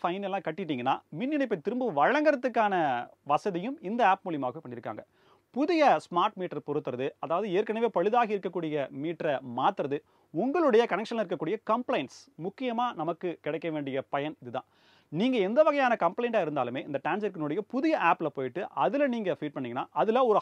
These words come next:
ஹையர் அஃபிஷியல் ஆபீசர் கனெக்டட்ல இருப்பார். அவர் அந்த கம்ப்ளைண்ட் என்னன்றதை பார்த்து, அவர் அந்த கம்ப்ளைண்ட்டை யார் சரி பண்ணுவாங்க அப்படிங்கிற go through-வையும், யாருக்கு அதை ஃபார்வர்ட் பண்ணணும் அப்படிங்கிறதையும் அவரு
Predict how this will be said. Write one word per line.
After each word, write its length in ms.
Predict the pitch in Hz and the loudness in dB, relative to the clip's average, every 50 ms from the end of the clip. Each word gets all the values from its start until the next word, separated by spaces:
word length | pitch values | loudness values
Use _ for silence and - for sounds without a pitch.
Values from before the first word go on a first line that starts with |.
| - - | 2 0
ஹையர் 280 | - 185 262 339 359 269 | 0 0 0 2 0 -2
அஃபிஷியல் 440 | 240 214 202 - 240 208 170 151 160 | -2 -4 -6 -4 -2 0 0 0 0
ஆபீசர் 300 | - - 151 - 180 - | -2 -4 -8 -10 -8 -6
கனெக்டட்ல 280 | 147 151 - 135 139 | -8 -8 -6 -6 -6
இருப்பார். 280 | 127 117 - - 117 - - - - _ _ _ - _ | -6 -6 -6 -8 -8 -10 -12 -20 -20 _ _ _ -12 _
அவர் 320 | - 131 151 196 - - | 6 8 8 10 10 8
அந்த 520 | 202 - 185 185 190 208 202 226 202 170 156 | 6 6 2 0 0 4 6 6 6 6 4
கம்ப்ளைண்ட் 360 | - 156 165 190 214 214 190 | 2 -2 -4 -2 -4 -4 -2
என்னன்றதை 420 | 165 143 139 160 185 202 185 160 143 | -2 -2 -2 -2 -2 -2 -2 -4 -4
பார்த்து, 400 | 139 - 135 127 131 160 127 104 | -4 -4 -4 -4 -2 -4 -6 -6
அவர் 300 | - - 123 151 185 208 | 0 2 4 6 8 8
அந்த 340 | 170 151 151 165 180 175 175 | 8 6 4 2 0 -2 0
கம்ப்ளைண்ட்டை 480 | 143 165 156 208 - 294 302 269 240 208 | 0 0 0 0 2 0 2 2 2 2
யார் 340 | 160 156 156 214 254 294 | 4 4 6 6 4 4
சரி 260 | 262 - 196 196 262 269 | 2 2 0 0 2 2
பண்ணுவாங்க 560 | - 285 262 277 262 254 247 240 254 226 185 | 2 4 6 8 8 8 8 8 6 6 6
அப்படிங்கிற 500 | 165 170 185 226 220 196 190 190 214 - - - _ _ _ _ _ - 135 | 4 2 0 -2 0 2 2 2 2 0 -2 -8 _ _ _ _ _ 2 8
go 140 | 180 220 262 233 | 10 10 10 8
through-வையும், 360 | 254 233 190 151 147 165 160 - | 6 4 4 4 4 2 0 0
யாருக்கு 440 | - 147 151 175 220 247 262 240 240 | 2 6 6 8 8 6 4 4 2
அதை 160 | 202 190 190 | 2 4 4
ஃபார்வர்ட் 420 | 180 160 143 - 165 185 220 208 | 4 4 4 4 2 0 0 0
பண்ணணும் 320 | 175 170 160 170 170 175 156 | -2 -4 -4 -2 -2 -2 -2
அப்படிங்கிறதையும் 460 | 147 151 143 139 139 143 208 254 247 | -2 -2 -4 -4 -4 -4 -4 -6 -6
அவரு 540 | - 160 143 160 190 208 202 180 147 127 117 | 2 4 6 8 8 8 8 8 6 4 2